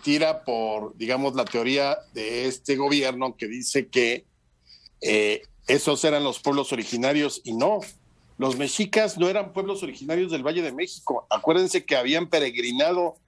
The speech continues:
desde el norte, se supone que desde Nayarit, ya lo habíamos comentado aquí, y llegan a imponerse a los pueblos que ya originariamente estaban en el Valle de México,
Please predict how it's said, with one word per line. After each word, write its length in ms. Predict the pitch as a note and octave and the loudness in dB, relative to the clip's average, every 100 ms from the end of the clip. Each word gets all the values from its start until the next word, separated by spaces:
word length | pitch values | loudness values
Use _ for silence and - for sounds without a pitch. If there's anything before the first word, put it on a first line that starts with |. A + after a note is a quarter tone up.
| _ - - | _ -20 -16
desde 580 | - B2 A#2+ B2 A#2+ A2 - | 0 2 2 0 0 -2 -6
el 220 | - A#2 B2 | -2 0 2
norte, 400 | D#3+ E3 - F#3+ | 2 2 0 0
se 160 | E3 | -2
supone 360 | C3 - D3+ E3+ | -10 -8 -4 -2
que 120 | D#3+ | 0
desde 280 | C3+ A#2 A#2 | 0 -2 -4
Nayarit, 480 | A2+ A2+ A2 C#3+ F#3+ _ - | -2 -2 0 -2 -6 _ 0
ya 120 | B2 | 2
lo 60 | C3+ | 4
habíamos 280 | C3 C3+ B2+ | 2 0 -4
comentado 440 | A2+ G#2+ A#2 B2+ | -4 -2 0 2
aquí, 360 | C#3 - C3 B2+ _ _ _ - | 0 0 -4 -4 _ _ _ -8
y 180 | D3 C3 | -4 2
llegan 440 | E3+ E3+ G3 G#3 G3+ - | 2 4 0 0 -2 0
a 120 | C3+ | 2
imponerse 800 | C3+ - C#3 D3 E3 E3 - G3 | 0 -4 -2 0 0 0 2 2
a 60 | D#3+ | 0
los 200 | B2+ - | -6 -6
pueblos 600 | D#3 D#3 D#3+ F3 F3 - _ _ _ | -4 -2 0 -2 -4 -12 _ _ _
que 160 | - A#2+ | -6 0
ya 320 | B2+ D#3+ F#3 - | 2 4 2 0
originariamente 960 | C#3 B2+ D#3+ C#3 F#3 E3+ E3 E3+ F3 | -4 -6 -6 -2 0 2 0 0 -2
estaban 360 | D#3 - D#3 D#3+ | 0 0 0 0
en 100 | C#3+ | -4
el 120 | A#2+ | -4
Valle 160 | C#3 C#3+ | -4 -2
de 100 | C#3+ | -2
México, 560 | F#3 F#3+ D#3+ C3 C3 | -2 -4 -6 -4 -6